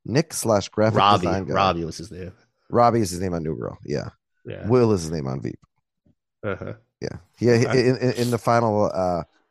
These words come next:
Speaker 1: scene of the final episode, he has a very, very funny moment when he's up
Speaker 2: Yeah,
Speaker 1: pushing
Speaker 2: so
Speaker 1: Dan Bacala
Speaker 2: do we
Speaker 1: around.
Speaker 2: understand why? So, like, why was Rob Corddry, like, obsessed with Henry going for this job?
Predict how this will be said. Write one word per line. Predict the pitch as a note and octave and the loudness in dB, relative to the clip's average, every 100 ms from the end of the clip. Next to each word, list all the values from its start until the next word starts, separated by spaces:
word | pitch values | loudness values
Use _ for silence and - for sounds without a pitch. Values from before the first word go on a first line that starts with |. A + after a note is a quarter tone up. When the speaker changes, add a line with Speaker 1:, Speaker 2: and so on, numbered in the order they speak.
| _ | _
Speaker 1:
scene | - A2 F#2+ F2+ | -12 -8 -4 -4
of | C2+ | -4
the | |
final | - D#2+ D#2+ | -2 -2 -2
episode, | - B1 | -4 -8
he | |
has | C2+ | -6
a | C#2+ | -6
very, | C2 | -6
very | A1+ | -6
funny | G#1+ C2+ | -8 -10
moment | A#1+ G#1 G1+ _ _ - | -10 -12 -14 _ _ -12
when | D2 | -10
he's | C2+ | -8
up | B1+ - _ _ _ | -8 -10 _ _ _
Speaker 2:
Yeah, | A#2 | -2
Speaker 1:
pushing | F#2+ G2 | -2 2
Speaker 2:
so | G#2 | 2
Speaker 1:
Dan | F#2+ | 4
Bacala | F#2 - | 2 4
Speaker 2:
do | C#3+ | 6
we | E3 B3+ | 6 6
Speaker 1:
around. | A#3+ | 6
Speaker 2:
understand | D#4 B3+ - D3 C#3 D3 B2+ G#2+ | 6 6 4 6 6 6 4 4
why? | A2 A#2 - | 4 4 2
So, | B2+ | 2
like, | B2+ A#2 - - - | 4 4 0 -8 -12
why | G2 G#2+ C3 D#3 G#3 | -8 0 4 6 6
was | G#3 C#3+ | 4 4
Rob | D3 C#3+ C3 | 4 4 4
Corddry, | C3+ C3 A#2+ A2+ | 2 2 2 0
like, | G#2 | -2
obsessed | A2 - B2 A2 - | -6 -2 0 0 -4
with | G#2 | -8
Henry | G#2 G2+ G2+ G2+ G2 F#2+ F2+ - _ _ _ _ _ _ _ | -4 -4 -4 -4 -4 -4 -6 -10 _ _ _ _ _ _ _
going | A2 G2 | -4 -2
for | F#2+ | -2
this | F#2 - | -4 -4
job? | A2+ - | -6 -6